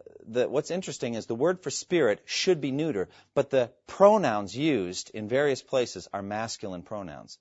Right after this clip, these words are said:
John intentionally breaks, uh, good Greek grammar, and he does it for theological purposes. A good example would be in John sixteen, thirteen and fourteen.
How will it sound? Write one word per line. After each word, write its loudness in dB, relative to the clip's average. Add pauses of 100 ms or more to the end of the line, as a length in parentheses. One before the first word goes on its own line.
(100)
John -2
intentionally -8
breaks, -2 (500)
uh, -2
good 0
Greek -4
grammar, -4
and -6
he -6
does 0
it -16
for -8
theological -2
purposes. -10 (340)
A -8
good 2
example 0
would 2
be 0
in -4
John 0
sixteen, -6
thirteen -4
and -10
fourteen. -8